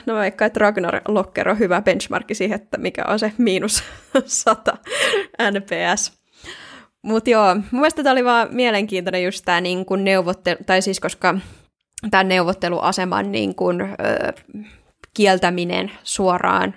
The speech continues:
näissä niinku nyt sopimusehdoissa, <laughs> mutta, mutta heidän sivuillaan. Ja kyllähän niinku jossain, tai siis tässäkin niinku Threatpostin, ä, jutussa sivuttiin sitä, että siinä vaiheessa, kun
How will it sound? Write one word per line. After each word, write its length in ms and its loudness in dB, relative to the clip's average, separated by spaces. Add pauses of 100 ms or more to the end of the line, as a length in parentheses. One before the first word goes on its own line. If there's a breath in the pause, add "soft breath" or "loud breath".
(120)
näissä 420 -2
niinku 300 -4 (800 loud breath)
nyt 100 -8
sopimusehdoissa, 1200 -2
<laughs> 60 -4
mutta, 340 0 (440 loud breath)
mutta 240 -2
heidän 320 2
sivuillaan. 680 0 (440 loud breath)
Ja 240 4 (160)
kyllähän 320 2
niinku 300 2 (480 loud breath)
jossain, 500 2
tai 160 2
siis 340 -2 (320)
tässäkin 460 0
niinku 220 -4
Threatpostin, 800 -2 (100)
ä, 140 -4
jutussa 380 -2
sivuttiin 520 0
sitä, 160 -2
että 180 -6
siinä 240 -2
vaiheessa, 360 0
kun 280 0